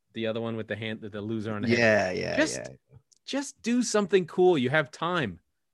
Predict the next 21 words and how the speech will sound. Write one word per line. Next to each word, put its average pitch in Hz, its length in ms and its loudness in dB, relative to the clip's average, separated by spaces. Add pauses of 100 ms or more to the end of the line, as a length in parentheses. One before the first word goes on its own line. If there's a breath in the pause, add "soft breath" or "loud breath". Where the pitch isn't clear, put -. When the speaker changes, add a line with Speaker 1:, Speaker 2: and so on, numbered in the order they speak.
(360)
Speaker 1:
Instead 156 320 -2
of, 147 80 0
like, 139 280 0
you 135 140 -4
know, 107 160 -4
the 107 80 -6
Cristiano 135 560 -2
only 131 220 0
does 131 200 0
that 120 160 -2
one 131 240 -2
jump. 151 280 -2 (160 soft breath)
He 349 100 0
should 349 160 0
have 302 160 4
a 277 60 6
billion 285 500 4
different 123 380 -2
dances 113 400 2
Speaker 2:
<laughs> 110 40 -4
Speaker 1:
now. 101 440 0